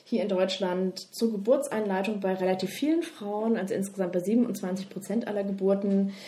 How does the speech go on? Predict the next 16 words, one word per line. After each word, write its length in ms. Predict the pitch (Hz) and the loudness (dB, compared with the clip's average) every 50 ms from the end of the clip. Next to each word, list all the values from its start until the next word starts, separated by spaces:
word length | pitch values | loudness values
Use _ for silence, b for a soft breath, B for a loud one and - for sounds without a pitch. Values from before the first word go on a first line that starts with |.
| B B B B B B - | B B B B B B -4
ähm, 480 | 185 185 185 180 190 185 185 185 170 - | -2 0 0 0 0 0 0 -2 -4 -4
ein 200 | - 185 180 - | -4 -6 -4 -2
Off-Label-Medikament 1080 | - 233 - - 240 226 220 220 220 214 214 214 208 214 208 202 196 196 190 190 190 | -4 -4 -2 -2 0 0 2 2 2 2 4 2 2 0 0 0 0 2 2 2 0
eingesetzt 800 | - - - 165 180 180 180 - 175 165 160 - - - - 165 | -2 -2 -2 -2 -2 -2 -2 0 0 -2 -2 -2 -8 -14 -12 -6
wird, 640 | 165 170 175 170 170 170 - - - - - - - | -2 0 0 0 0 -2 -6 -10 -12 -12 -14 -12 -8
ähm, 580 | - 170 170 175 175 175 175 175 175 175 170 - - | -6 -6 -4 -4 -4 -4 -4 -4 -4 -6 -6 -8 -8
welches 380 | - 180 170 175 170 185 - | -2 0 0 0 0 -4 -4
unter 240 | - 190 190 190 - | -4 -4 -2 -2 -2
anderem 580 | 160 185 196 196 196 196 190 185 190 190 190 - | 0 2 4 4 4 4 2 2 2 2 0 -2
auch 400 | - - - - - - - - | -2 -2 -2 -2 -2 -4 -12 -16
zu 400 | - - - - - 196 196 190 | -16 -16 -14 -8 -4 -4 -4 -2
Gefahren 840 | - 175 160 - - - - 185 170 175 185 202 214 220 220 214 196 | -2 -6 -6 -6 -12 -10 -8 -4 -2 0 2 2 2 2 2 2 2
für 100 | 196 196 | 2 2
Mutter 340 | 190 196 202 196 226 208 - | 2 2 2 2 2 0 2
und 180 | 196 196 196 | 2 0 -2
Kind 520 | - - 233 214 202 196 - - - - | 2 4 6 6 6 4 0 -2 -8 -10